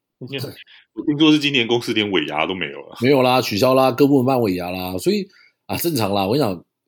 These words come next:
Speaker 2: 因为，<clears throat> 说真的，就是他现在也不太敢冒那个风险，让你全部人聚在一起。
Speaker 1: 我好奇的是，他不办尾牙，有回馈到？<laughs> 你就像今天的新闻，不是，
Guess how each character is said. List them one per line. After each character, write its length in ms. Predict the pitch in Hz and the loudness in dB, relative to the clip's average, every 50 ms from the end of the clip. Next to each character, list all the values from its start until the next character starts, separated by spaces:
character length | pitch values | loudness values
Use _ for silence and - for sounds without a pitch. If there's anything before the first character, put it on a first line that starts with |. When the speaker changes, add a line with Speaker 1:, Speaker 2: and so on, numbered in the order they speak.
| _ | _
Speaker 2:
因 160 | _ 147 160 175 | _ -6 -2 2
为， 220 | 185 165 147 139 - - _ - - - - - | 4 4 4 4 2 -4 _ -6 -4 -4 -6 -6
<clears throat> 400 | - - - - _ - - _ | -8 -12 -16 -14 _ -16 -14 _
说 160 | - - 120 | -4 -2 0
真 160 | 117 127 123 | 0 0 2
的， 240 | 117 104 90 82 80 80 | 2 2 2 0 -2 -4
就 120 | - 110 | -6 -6
是 360 | 107 117 117 101 87 82 - - _ _ _ _ _ _ _ _ _ _ _ | -4 -4 -4 -4 -4 -6 -10 -16 _ _ _ _ _ _ _ _ _ _ _
他 160 | - - 127 | -6 -4 -2
现 100 | 113 135 | -2 0
在 80 | 139 127 | 0 -2
也 60 | 95 | -2
不 100 | 80 - | -2 -2
太 140 | 113 120 117 | 0 0 0
敢 140 | 98 90 82 | 0 -4 -4
冒 160 | 95 110 107 | -2 -2 0
那 80 | 104 107 | 0 0
个 80 | 101 - | -2 -2
风 180 | - 101 110 | -2 -6 -6
险， 220 | 101 - 82 80 90 | -6 -6 -8 -8 -6
让 160 | 110 110 92 | -6 -6 -6
你 60 | 82 | -8
全 220 | - - - 82 | -8 -8 -8 -6
部 140 | 90 113 113 | -4 -2 0
人 140 | 101 90 82 | 0 -2 -4
聚 300 | 82 - 240 240 - 101 | -6 -8 -6 -4 -4 -2
在 60 | 95 | -2
一 100 | 92 90 | -4 -4
起。 60 | 87 - - 123 | -6 -4 2 2
Speaker 1:
我 60 | 120 | 4
好 60 | - | 6
奇 360 | - 185 139 - - - 120 120 | 6 6 6 4 2 4 6 6
的 60 | 131 | 6
是， 160 | 135 147 160 | 6 4 2
他 100 | 147 151 | 2 2
不 120 | 143 120 113 | 0 0 4
办 220 | 127 147 127 110 | 6 6 6 6
尾 120 | 98 87 85 | 4 2 4
牙， 160 | 85 82 87 | 4 4 4
有 160 | 92 95 90 | 4 2 0
回 180 | 92 - 113 110 | 0 2 2 2
馈 240 | 104 - 151 127 117 | 2 2 2 4 4
到？ 220 | 123 113 107 110 - - - 262 262 - - - - _ | 6 4 4 2 2 4 4 4 6 4 -2 -4 -6 _
<laughs> 560 | _ _ - - - - - 294 277 214 - | _ _ -14 -14 -14 -12 -8 -8 -8 -6 -2
你 100 | 127 143 | 0 4
就 120 | 202 240 | 6 6
像 180 | 269 254 220 196 | 8 8 6 6
今 100 | 202 208 | 6 6
天 120 | 208 202 | 6 6
的 60 | 196 185 | 6 6
新 160 | - 185 196 | 4 4 4
闻， 160 | 180 165 151 135 | 4 4 4 4
不 60 | 147 | 2
是， 60 | 156 | 2